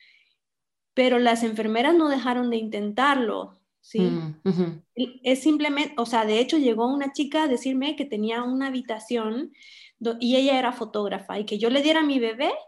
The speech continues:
Speaker 1: y que ella me iba a regalar una de las fotos que ella tomara. Y yo le dije, "No". Y me
Speaker 2: Mm.
Speaker 1: miraba, "Pero si se la voy a regalar". Y yo,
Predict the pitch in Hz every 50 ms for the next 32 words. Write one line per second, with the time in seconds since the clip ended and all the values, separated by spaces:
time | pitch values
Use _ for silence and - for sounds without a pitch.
0 | _ _ _ - 262 214 233 254 233 233 269 285 277 262 240 233 240 240 247 226
1 | 196 196 202 214 240 262 240 254 240 220 214 214 202 180 180 - - - - 262
2 | - - 285 294 285 294 _ - - 202 202 202 196 208 208 202 190 190 202 208
3 | 196 185 175 196 196 - - 202 196 196 208 202 202 208 - 233 226 208 185 190
4 | 214 240 294 359 427 427 349 - - _ _ _ _ _ _ _ _ _ _ -
5 | 180 170 220 233 233 220 220 214 226 240 262 254 247 269 254 - 240 214 220 226
6 | 220 208 214 240 311 381 466 440 359 247 208 190 190 208 302 392 453 359 254 -
7 | 226 220 208 214 202 208 208 208 -